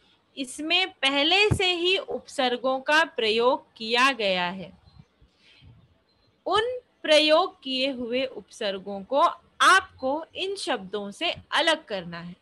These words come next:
और उसे लिखना है।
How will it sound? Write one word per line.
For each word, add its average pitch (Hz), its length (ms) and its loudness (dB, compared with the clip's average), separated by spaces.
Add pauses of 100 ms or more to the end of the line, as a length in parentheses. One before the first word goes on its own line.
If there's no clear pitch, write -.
(800)
और 330 300 2
उसे 262 320 -6 (880)
लिखना 202 340 -8
है। 156 140 -18